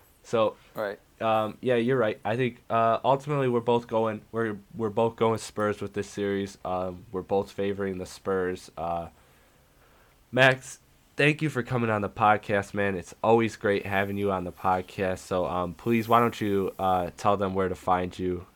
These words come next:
Speaker 1: um, until the next time, until you're back on again.
Speaker 2: Um, yeah, you can find me on Twitter, Snapchat, Instagram, uh, Facebook at the, the same handle, Hodder two.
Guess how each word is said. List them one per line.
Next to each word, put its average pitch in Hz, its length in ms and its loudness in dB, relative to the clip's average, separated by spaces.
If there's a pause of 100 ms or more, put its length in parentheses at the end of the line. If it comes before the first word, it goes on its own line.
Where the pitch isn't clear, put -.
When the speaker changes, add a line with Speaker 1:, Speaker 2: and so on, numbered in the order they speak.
(120)
Speaker 1:
um, 85 400 -4
until 98 260 0
the 98 80 0
next 92 280 -4
time, 90 200 -4
until 90 220 -4
you're 90 100 -2
back 87 300 -6
on 87 160 -4
again. 85 320 -8 (1500)
Speaker 2:
Um, 127 380 0
yeah, 160 120 -4
you 165 100 -6
can 135 120 -6
find 139 240 0
me 139 100 -8
on 131 120 -4
Twitter, 139 520 -2
Snapchat, 127 840 -2 (340)
Instagram, 120 800 -4 (460)
uh, 95 100 0
Facebook 117 420 -4
at 113 100 -6
the, 101 220 -4
the 98 120 -12
same 117 280 -6
handle, 117 380 -2
Hodder 117 340 0
two. 120 400 -8